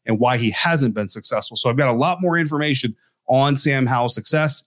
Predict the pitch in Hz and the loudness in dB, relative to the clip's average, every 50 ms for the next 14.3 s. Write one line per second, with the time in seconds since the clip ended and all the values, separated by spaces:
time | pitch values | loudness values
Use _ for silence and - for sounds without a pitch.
0 | _ 135 131 135 135 120 139 127 113 117 135 135 139 135 - 113 - - 113 - | _ -2 0 2 2 2 2 0 0 0 0 0 0 -2 -2 -4 -4 -4 -4 -4
1 | - 127 110 104 - 127 127 151 143 143 147 139 131 - - _ _ _ - 117 | -2 0 0 0 0 0 0 2 2 2 0 0 -2 -4 -10 _ _ _ -4 0
2 | 117 156 160 202 196 208 180 156 131 123 131 123 120 113 117 120 117 113 113 107 | 2 4 4 4 4 4 4 2 2 2 0 0 0 0 0 0 0 0 0 -2
3 | 107 107 120 143 143 127 123 117 113 - - 117 113 110 104 113 113 120 - - | 0 0 0 2 2 0 0 -2 -2 -2 -2 -2 -2 0 0 -2 -2 -4 -4 -2
4 | 127 135 165 165 - 185 175 175 151 131 131 127 123 120 120 113 - _ _ _ | 0 0 0 2 0 0 0 2 2 2 2 2 2 0 -2 -4 -8 _ _ _
5 | _ - 123 113 110 107 107 117 135 135 113 - - 147 160 170 175 160 185 180 | _ 2 4 4 4 4 4 4 4 2 0 0 0 2 2 2 4 4 4 4
6 | 180 185 165 - - 151 147 135 - 151 143 147 139 - _ _ _ - 131 123 | 2 2 2 2 2 2 2 2 0 0 -2 -2 -2 -6 _ _ _ -2 0 2
7 | 123 123 127 127 117 - 143 147 156 165 151 - 147 127 117 131 170 180 - - | 4 4 4 2 2 2 2 2 2 2 2 2 4 4 4 4 4 2 0 -2
8 | 127 113 - - 113 - - 120 117 113 - - 120 113 110 - _ _ _ _ | -2 -2 -2 -4 -4 -2 0 0 0 0 -2 -2 -2 -2 -2 -4 _ _ _ _
9 | _ - 123 143 165 160 - 156 127 113 131 120 120 117 117 117 113 110 117 - | _ -2 0 2 2 2 2 2 2 2 2 2 2 2 2 2 0 0 0 -2
10 | - 135 135 131 131 127 120 113 120 127 135 139 135 - 143 127 - 135 127 123 | -2 0 2 2 2 2 2 2 2 2 2 2 0 0 -2 -2 -2 -2 -2 -2
11 | - 131 113 110 110 123 120 - 117 110 110 107 110 107 104 107 104 101 98 - | -2 -2 0 0 0 0 0 -2 -2 -4 -4 -2 -4 -2 -2 0 0 0 -2 -4
12 | _ _ _ _ _ - 110 107 107 98 113 107 - - 113 110 104 107 104 107 | _ _ _ _ _ -4 -2 -2 0 2 0 0 2 2 0 0 0 0 0 0
13 | 104 101 98 101 98 110 117 107 107 107 104 143 175 202 240 208 135 127 - - | 0 -2 -2 -2 0 0 0 0 0 0 0 0 0 2 2 2 2 2 0 0
14 | - 165 131 104 92 | 0 0 0 0 -2